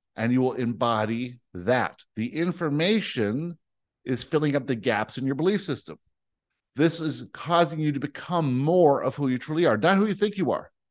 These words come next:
not where you think you're going, not what you think you want, but who you truly are and who you really want and where you intend it to go. There's no need to embody pureness and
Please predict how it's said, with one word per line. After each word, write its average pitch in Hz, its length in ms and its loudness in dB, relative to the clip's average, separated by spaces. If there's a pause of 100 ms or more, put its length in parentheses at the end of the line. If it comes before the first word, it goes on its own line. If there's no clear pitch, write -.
(460)
not 151 320 2
where 185 240 4
you 185 220 2
think 175 280 -4
you're 170 120 -2
going, 143 340 2
not 139 240 -2
what 170 260 0
you 170 160 -4
think 180 340 -2
you 156 120 2
want, 151 440 0 (1080)
but 123 100 -2
who 151 160 2
you 185 80 -2
truly 147 300 0
are 123 120 6
and 120 80 0
who 123 140 -2
you 120 140 2
really 110 160 0
want 95 280 -6 (320)
and 95 200 -6
where 127 640 6
you 113 160 -4
intend 113 320 -4
it 101 100 -8
to 113 80 -6
go. 95 340 -6 (1040)
There's 160 160 0
no 208 160 4
need 185 220 4
to 156 140 -2
embody 113 540 0 (840)
pureness 135 720 -2
and 80 220 -12